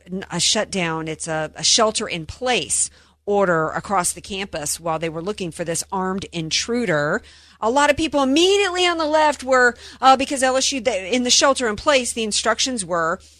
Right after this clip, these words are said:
run, hide, or fight. Oh, D J Carrot Sticks. Oh my gosh, how in the world they telling people, why are they telling people to fight? What are they supposed to do? How are they supposed to fight against a bullet? Well, what,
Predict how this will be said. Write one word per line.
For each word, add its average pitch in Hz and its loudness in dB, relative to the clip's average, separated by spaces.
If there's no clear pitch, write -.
run, 202 4
hide, 180 6
or 247 6
fight. 302 -2
Oh, 392 4
D 320 -6
J 330 0
Carrot 160 -8
Sticks. - -14
Oh 359 8
my 262 4
gosh, 294 0
how 403 6
in 370 2
the 302 8
world 330 4
they 339 2
telling 302 0
people, 294 -6
why 254 0
are 339 4
they 320 -2
telling 294 0
people 294 -2
to 302 -2
fight? 170 0
What 403 6
are - 6
they 370 4
supposed 359 -2
to 302 -18
do? 294 0
How 392 0
are 381 2
they 359 0
supposed 349 -2
to - -10
fight 294 4
against 247 -2
a 240 0
bullet? 208 2
Well, 403 4
what, 381 4